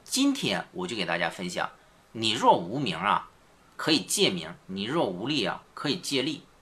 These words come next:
啊。如何来借名借力呢？给大家讲解小窍门儿。打个比方说，你现在想借我的名，借我的力啊，怎么做呢？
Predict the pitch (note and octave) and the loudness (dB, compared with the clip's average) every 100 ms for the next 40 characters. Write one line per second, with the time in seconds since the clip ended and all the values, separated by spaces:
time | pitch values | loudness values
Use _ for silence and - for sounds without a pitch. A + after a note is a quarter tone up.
0 | _ F2+ F2+ - - - C3 A#3 G#3+ G3+ | _ -6 -6 -6 -18 -6 0 2 6 8
1 | F3 F3+ - C4+ F3 G#2+ C3 D3+ D#3+ F3+ | 8 4 2 2 2 2 -2 0 2 2
2 | G#2+ F2 - - _ _ - - A2 G2+ | -2 -4 -10 -20 _ _ -20 -4 2 6
3 | B2 A#2 A#2 G#2 G#2+ A2+ F#2+ - D#2+ - | 8 8 6 2 0 0 -4 -4 -6 -4
4 | F#2 D#2 - - _ _ _ _ _ _ | -4 -6 -12 -18 _ _ _ _ _ _
5 | - G#2 D3 A#2+ G#2+ G2 - - D#3 G2+ | 6 6 6 0 0 0 -2 -4 -2 -2
6 | - D3+ B2+ G2+ E2+ F2 - - C#3 E2 | 0 2 2 0 0 -2 -2 0 2 0
7 | - F#2+ E2+ E2 - - - C3 D2 - | -4 -6 -8 -12 -18 -10 -4 -4 -4 -6
8 | F#2 F#2+ - _ _ _ _ - E2+ - | -8 -10 -14 _ _ _ _ -10 -8 -8
9 | - - G2+ A2 G3 D3+ G2 | -12 -4 -2 0 4 4 2